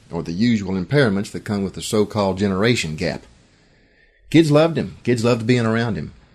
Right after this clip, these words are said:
So Jesus, in the middle of his disciples, decides to call a little child over and set him by his side and took him in his arms and then made three distinctive bullet points about our citizenship in the kingdom of heaven.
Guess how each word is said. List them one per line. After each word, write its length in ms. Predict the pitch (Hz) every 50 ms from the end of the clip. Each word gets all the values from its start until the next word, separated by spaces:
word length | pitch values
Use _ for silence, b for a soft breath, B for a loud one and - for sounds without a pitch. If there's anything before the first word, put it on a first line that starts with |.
| b b b b b b b b
So 220 | - - 101 101
Jesus, 360 | 101 107 147 196 190 147 147 131
in 100 | 135 120
the 60 | 113
middle 280 | 113 131 160 170 160
of 80 | 147 131
his 120 | 131 120
disciples, 680 | 95 107 101 - 120 113 107 104 - 107 117 131 131 -
decides 440 | - 92 98 - - 117 120 120 -
to 100 | - 104
call 260 | - - 123 123 123
a 40 | 120
little 180 | 110 113 131 131
child 400 | 131 - 123 113 110 107 101 101
over 240 | 98 98 95 113 120
and 120 | 113 101
set 200 | - - 98 98
him 100 | 107 110
by 200 | 104 107 104 107
his 120 | 123 120
side 260 | - - 101 92 92 101
and 140 | 107 98
took 180 | - 113 107 -
him 120 | 120 110
in 80 | 110 123
his 120 | 131 113
arms 300 | 113 107 101 104 110 107
and 100 | 98 98
then 160 | 98 104 101 98
made 220 | 98 95 95 87
three 240 | - 101 120 143 170
distinctive 720 | 160 170 147 - - 156 147 143 143 - 131 127 - - -
bullet 380 | 101 101 120 139 139 110 -
points 320 | - 110 104 98 104 110 -
about 240 | 98 95 98 98
our 160 | 98 104 110 104
citizenship 640 | - - 151 156 - - 107 101 95 - 110 104
in 80 | 104 104
the 60 | 104
kingdom 320 | 95 - 95 90 82 85 85
of 100 | 85 -
heaven. 300 | 131 151 156 - -